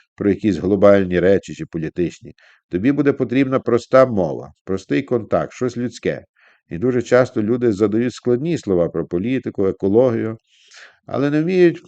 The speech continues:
поговорити з людиною, знаєте, от по-простому. Отже, сенс вивчення іноземної мови — це не в повторні штампів, а сенс, власне, дістатися до живої людини, до її думки, до досвіду.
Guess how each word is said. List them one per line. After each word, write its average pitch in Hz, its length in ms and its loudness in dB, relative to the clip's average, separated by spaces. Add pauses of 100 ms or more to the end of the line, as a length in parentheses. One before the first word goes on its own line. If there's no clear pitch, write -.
поговорити 127 520 2
з 107 60 -4
людиною, 107 540 -6
знаєте, 87 420 -10
от 82 140 -8 (160)
по-простому. - 720 -10 (580)
Отже, 101 220 -6
сенс 143 360 0
вивчення 127 420 -2
іноземної 110 640 -2
мови — 123 460 -2 (200)
це 113 140 -2
не 107 100 -2
в 107 80 -4
повторні 123 500 -4
штампів, - 600 -10
а 82 160 -4
сенс, 160 440 -6
власне, 131 340 -2
дістатися 110 480 -2
до 101 140 -4
живої 104 360 0
людини, 80 380 -8
до 76 220 -6
її 120 180 -2
думки, 76 460 -10
до 98 200 -8
досвіду. 73 540 -10